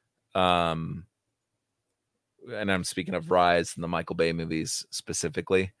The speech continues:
So when it,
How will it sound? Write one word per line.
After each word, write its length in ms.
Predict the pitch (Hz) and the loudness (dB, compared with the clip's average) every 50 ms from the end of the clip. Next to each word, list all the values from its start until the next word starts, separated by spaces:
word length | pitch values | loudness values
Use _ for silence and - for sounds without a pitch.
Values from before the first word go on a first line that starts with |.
| _ _ _ _ _ _ _ _ _ _ _ _ _ _ _ _ _ _ _ _ _ _ _ _ _ - - _ _ _ _ _ _ _ _ _ - | _ _ _ _ _ _ _ _ _ _ _ _ _ _ _ _ _ _ _ _ _ _ _ _ _ -20 -20 _ _ _ _ _ _ _ _ _ -6
So 520 | - - - 131 117 113 110 110 107 107 - _ _ _ - _ - _ _ _ _ _ _ _ _ _ _ _ _ _ _ _ _ _ _ _ - - | -2 4 10 12 12 12 12 12 10 6 2 _ _ _ -20 _ -20 _ _ _ _ _ _ _ _ _ _ _ _ _ _ _ _ _ _ _ -10 -2
when 240 | 113 113 117 113 | 4 6 6 8
it, 260 | 113 113 113 110 - | 8 6 6 4 2